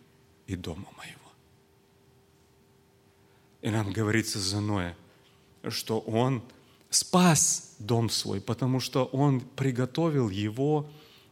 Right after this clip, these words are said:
благоговея, благоговея перед Господом. Я, знаете, друзья, хотел вот просто обратить ваше внимание на то, насколько это оказывается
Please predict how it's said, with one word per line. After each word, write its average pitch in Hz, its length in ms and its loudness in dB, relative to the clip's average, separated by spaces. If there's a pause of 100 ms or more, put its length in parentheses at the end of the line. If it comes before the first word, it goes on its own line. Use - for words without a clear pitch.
благоговея, 104 880 -4 (1040)
благоговея 104 680 -2
перед 98 340 -6
Господом. 92 500 -8 (800)
Я, 95 100 -2
знаете, 101 260 -2
друзья, 95 360 -4
хотел 107 400 -2 (480)
вот 104 360 -4 (140)
просто 107 380 -2
обратить 101 460 -2
ваше 104 340 -2
внимание 113 500 0
на 98 160 -2
то, 127 340 -2 (340)
насколько 107 680 -4 (800)
это 107 320 -2
оказывается 98 920 -4